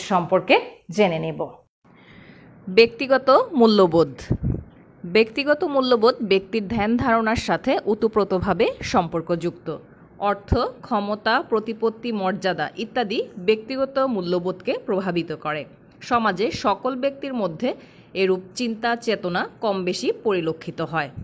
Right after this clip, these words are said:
প্রিয় শিক্ষার্থীরা, কোনো ব্যক্তির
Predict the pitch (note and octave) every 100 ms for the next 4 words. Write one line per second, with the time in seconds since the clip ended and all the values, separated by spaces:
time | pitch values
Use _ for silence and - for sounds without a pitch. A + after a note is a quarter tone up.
0 | - - - - - _ _ - _ -
1 | C#4 D4+ D4 - A3 E3+ E3+ F3+ - -
2 | - - - - C#4 D#4+ D4+ D#4+ C4+